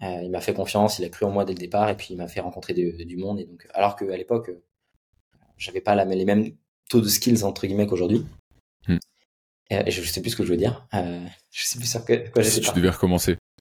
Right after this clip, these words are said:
Speaker 1: Oui, ce que je vais recommencer, c'est qu'en fait, euh, je me vois, euh, je me vois absolument pas dans le système normal, pour
Speaker 2: Hmm.
Speaker 1: la simple et bonne raison que je supporte pas le, le manque de liberté, je supporte pas qu'il y ait, euh, un ordre au-dessus de moi. Euh,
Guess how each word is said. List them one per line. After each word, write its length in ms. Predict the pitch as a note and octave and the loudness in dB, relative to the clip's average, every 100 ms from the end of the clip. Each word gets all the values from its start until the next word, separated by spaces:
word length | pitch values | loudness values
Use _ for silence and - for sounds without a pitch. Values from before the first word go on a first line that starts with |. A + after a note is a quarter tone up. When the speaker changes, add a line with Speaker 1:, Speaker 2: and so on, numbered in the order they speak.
| _ _ - | _ _ 2
Speaker 1:
Oui, 160 | B2 | 2
ce 120 | A#2 | 2
que 80 | - | 0
je 60 | G2 | 0
vais 100 | G2+ | 0
recommencer, 440 | G2+ G2+ G#2 A2 - _ _ - | 0 -2 -2 -4 -10 _ _ -12
c'est 140 | - | -4
qu'en 120 | G2 | -2
fait, 240 | F#2+ A#2+ A#2+ | 2 2 2
euh, 160 | F#2 - | -2 -2
je 120 | F2 | -4
me 80 | G2 | -2
vois, 220 | G2 G#2 G2+ | 4 6 6
euh, 200 | F2+ F2+ | 2 -4
je 100 | F#2 | -4
me 40 | F#2 | -2
vois 80 | F#2+ | -2
absolument 320 | - A2 G#2 | 0 0 2
pas 100 | A2 | 0
dans 80 | G2+ | 0
le 60 | |
système 360 | F#2 G#2 G#2 F#2 | -4 -6 -6 -6
normal, 380 | F2+ F2+ G#2+ B2+ _ _ _ _ _ - | -6 -4 -4 -4 _ _ _ _ _ 0
pour 80 | E2+ | 4
Speaker 2:
Hmm. 40 | |
Speaker 1:
la 60 | G#2 | 4
simple 200 | A#2 A2+ | 2 0
et 20 | |
bonne 120 | G2+ | -2
raison 220 | G2 G#2 A#2+ | -2 -2 -4
que 80 | A#2+ | -4
je 80 | |
supporte 400 | - G#2+ G2+ - | -6 -6 -6 -4
pas 180 | F#2 A2+ | 0 2
le, 440 | G2+ F2 E2+ E2+ - _ _ _ - | 2 0 -4 -8 -14 _ _ _ -4
le 100 | F#2+ | 2
manque 220 | G#2+ G#2+ | 2 2
de 60 | |
liberté, 480 | G2 G2 F2 A2+ A#2 A#2 | -2 -2 0 2 2 0
je 60 | |
supporte 320 | - - F#2 F#2+ | -8 -6 -4 0
pas 160 | G#2 | 0
qu'il 180 | G#2 G2 | 0 0
y 60 | F#2+ | 0
ait, 60 | |
euh, 280 | F#2 F2 E2+ E2+ _ _ _ | 0 -2 -8 -12 _ _ _
un 160 | F#2 G2 | -4 2
ordre 220 | G#2+ G2 | 4 2
au-dessus 160 | F#2+ - | -2 -4
de 40 | |
moi. 240 | F#2+ A2+ - _ _ _ _ _ | -6 -6 -8 _ _ _ _ _
Euh, 20 | _ | _